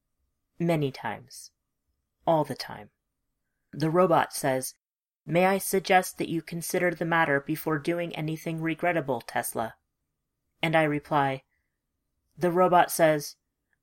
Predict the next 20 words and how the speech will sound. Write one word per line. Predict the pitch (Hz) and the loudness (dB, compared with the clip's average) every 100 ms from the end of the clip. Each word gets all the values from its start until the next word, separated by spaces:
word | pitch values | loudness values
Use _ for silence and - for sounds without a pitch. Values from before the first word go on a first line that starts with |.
| _ _ - | _ _ 4
"I | 190 | 4
should | - 208 | 6 4
not | 190 190 185 | 4 0 0
like | 190 - | -2 -4
to | 175 | -10
see | - 180 | -8 -6
you | 180 160 | -6 -4
deprogrammed | 170 - 180 175 165 156 151 | -6 -2 0 0 0 -2 -4
and | - 156 | -8 -6
consigned | 170 - 175 170 165 | -8 -2 -2 -2 -6
to | - | -8
the | 170 | -6
scrapping | 165 - 170 170 151 | -4 0 0 -2 -8
plant | 156 147 - | -4 -4 -4
for | - 123 | -6 -2
organic | 160 156 165 160 - | -2 -2 -4 -4 -10
tissue." | - 180 - 131 139 _ _ _ _ _ _ _ _ _ _ | -8 -6 -4 -6 -8 _ _ _ _ _ _ _ _ _ _
And | 165 151 | -2 0
I | 139 | 0
reply, | 139 143 160 135 120 | -2 -2 0 0 -2